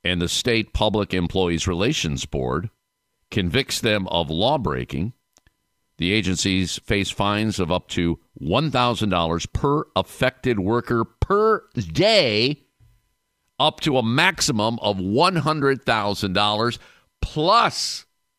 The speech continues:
attorney's fees and costs. <laughs> Oh, boy. Now, this, uh,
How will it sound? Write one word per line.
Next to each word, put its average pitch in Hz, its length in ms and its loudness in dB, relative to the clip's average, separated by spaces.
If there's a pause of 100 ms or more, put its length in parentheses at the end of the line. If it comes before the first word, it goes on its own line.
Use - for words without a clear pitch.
(340)
attorney's 214 520 0
fees 131 460 0 (100)
and 147 300 0
costs. - 640 0
<laughs> - 60 -20 (1600)
Oh, 160 420 0
boy. 117 440 -2 (1120)
Now, 101 300 2
this, 139 400 0
uh, 107 140 2